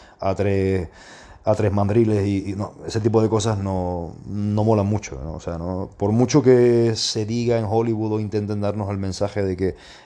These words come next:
ese tipo de, de actividades, ¿no? De, de comportamientos por parte de una mujer están, eh, son buenos o son atractivos, no lo son, ¿vale? Eh, a un hombre en, mm,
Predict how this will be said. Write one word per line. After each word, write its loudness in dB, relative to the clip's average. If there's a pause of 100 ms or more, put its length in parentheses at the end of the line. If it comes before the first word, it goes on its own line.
ese -4
tipo 2
de, 0 (440)
de -4
actividades, 4
¿no? -2
De, -4 (880)
de 2
comportamientos 6
por 2
parte 2
de 4
una 2
mujer 0
están, -4
eh, -6
son -2
buenos 2 (420)
o 2
son -2
atractivos, 0
no -2
lo 0
son, -10
¿vale? -6 (500)
Eh, -10
a -2
un 2
hombre 6
en, 0 (480)
mm, -6